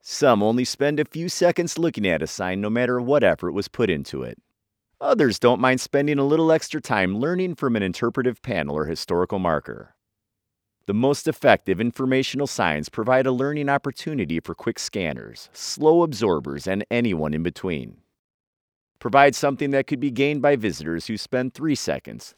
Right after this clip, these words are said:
thirty seconds, and three minutes at an interpretive panel. For example, a compelling heading about an area will catch the eye of those quick scanners. A fun fact set off from the other text will interest those looking at the sign for thirty seconds.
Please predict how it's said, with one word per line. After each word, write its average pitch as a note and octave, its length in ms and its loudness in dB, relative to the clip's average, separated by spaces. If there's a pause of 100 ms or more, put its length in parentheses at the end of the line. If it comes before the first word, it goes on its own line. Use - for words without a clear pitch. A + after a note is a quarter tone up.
thirty G3 280 -2
seconds, D2+ 560 -6
and G#2 160 -4
three D3+ 240 -4
minutes F2 400 -4
at F2+ 140 0
an F#2 120 -4
interpretive G2+ 560 -4
panel. C#2+ 480 -6 (560)
For G#2+ 140 0
example, G#2 480 2
a G2 60 4
compelling B2 580 4
heading E2 340 2
about G2 240 4
an A2 100 0
area E2 400 2
will E2 140 -2
catch - 380 -2
the C3 160 2
eye F2+ 140 6
of D2 160 0
those D#2+ 200 -4
quick - 240 -4
scanners. D2 800 -4 (760)
A - 80 -2
fun B2 340 4
fact E2+ 320 2
set A#2+ 220 2
off B2+ 160 6
from C#3 160 -4
the C#3 140 2
other G2 180 4
text - 460 -6
will B2 180 -4
interest G#2+ 400 -6
those F#2+ 260 -2
looking A2+ 320 -4
at A#2+ 140 -2
the B2+ 80 -4
sign F2+ 380 -2
for D#2+ 120 -6
thirty F2+ 280 -2
seconds. - 760 -4